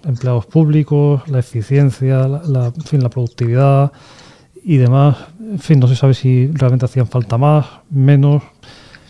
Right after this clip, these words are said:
¿Cómo, cómo lo veis? Empezar cualquiera de los que queráis. Eh,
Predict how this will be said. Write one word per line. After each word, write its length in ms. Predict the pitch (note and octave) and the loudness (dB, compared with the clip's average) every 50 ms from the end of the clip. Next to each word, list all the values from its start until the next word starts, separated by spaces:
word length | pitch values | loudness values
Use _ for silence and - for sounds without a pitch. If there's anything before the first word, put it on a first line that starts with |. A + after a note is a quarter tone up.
| _ _ _ _ _ - - _ _ _ _ _ | _ _ _ _ _ -20 -20 _ _ _ _ _
¿Cómo, 420 | - D#3 D3 D#3 D#3+ D#3 D3 D3+ C#3 | -4 -2 0 0 0 0 0 -2 -2
cómo 160 | - D3 D3+ | -2 -2 0
lo 80 | C#3+ C#3 | 0 0
veis? 200 | C3 B2+ A#2 G2+ - | 0 0 -2 -2 -6
Empezar 420 | D#3 - - - B2+ - C#3 C3+ C3+ | -10 -14 -10 -8 -6 -4 -4 -4 -4
cualquiera 360 | - B2+ A#2+ - C3+ B2+ B2 | -4 -6 -4 -2 -2 0 0
de 60 | B2 | 0
los 200 | B2+ B2 B2 A2+ | 0 0 -2 -2
que 160 | - A#2+ A2+ | -4 -4 -4
queráis. 300 | - B2 C3 B2+ A2 G2 - - - - | -2 0 0 0 0 -2 -6 -12 -16 -10
Eh, 340 | F#3+ D3+ B2 A#2+ A#2 A#2+ | -8 -6 -6 -4 -6 -6